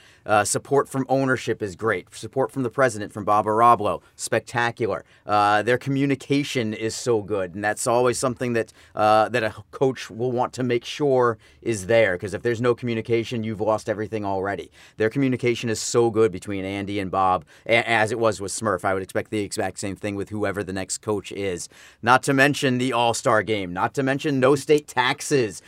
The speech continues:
you know, little things like that, the housing that you said, the igloo just coming in, uh, and having your own facility as of next summer,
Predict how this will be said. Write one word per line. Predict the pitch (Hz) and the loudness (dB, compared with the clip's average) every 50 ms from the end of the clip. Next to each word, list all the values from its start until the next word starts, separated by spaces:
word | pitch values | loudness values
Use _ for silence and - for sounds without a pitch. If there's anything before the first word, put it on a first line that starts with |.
| - - | -12 -2
you | - 135 | 4 6
know, | 143 147 | 8 8
little | 156 190 202 202 | 10 8 8 6
things | 175 - 185 175 170 139 | 6 2 2 0 2 4
like | 156 151 147 - | 4 4 4 4
that, | 147 139 - | 4 4 4
the | - 127 | 2 0
housing | 110 113 123 139 156 139 147 135 | 2 4 4 4 4 4 2 0
that | 127 127 - | -2 -2 -4
you | 120 110 | -6 -8
said, | - - 117 107 95 90 - - - - | -2 0 2 2 0 0 -4 -12 -10 -4
the | - 143 151 151 | -4 -2 -2 0
igloo | - 160 170 143 127 143 143 135 123 113 | 0 0 0 0 0 2 2 2 2 0
just | 95 127 117 - - | -2 -4 -6 -6 -2
coming | - 131 127 117 113 113 | 0 0 0 0 0 -2
in, | 110 104 95 80 69 - - _ _ _ - | -4 -4 -6 -8 -10 -14 -20 _ _ _ 0
uh, | 82 110 107 113 120 120 | 4 6 6 6 6 4
and | 123 120 120 | 4 4 4
having | 139 135 127 139 135 | 4 4 4 4 2
your | 131 143 143 | 2 2 4
own | 139 139 147 | 4 4 2
facility | 139 - 143 131 - - 143 147 143 131 117 117 110 107 110 117 | 2 0 -2 -2 2 2 4 4 4 4 2 0 -2 -2 -4 -2
as | 107 117 120 113 107 | 0 2 2 2 2
of | 131 117 95 | 0 0 0
next | 113 120 107 - - | -2 -2 -4 -4 -4
summer, | - 131 113 104 90 82 - | -4 -2 -2 -2 -4 -6 -8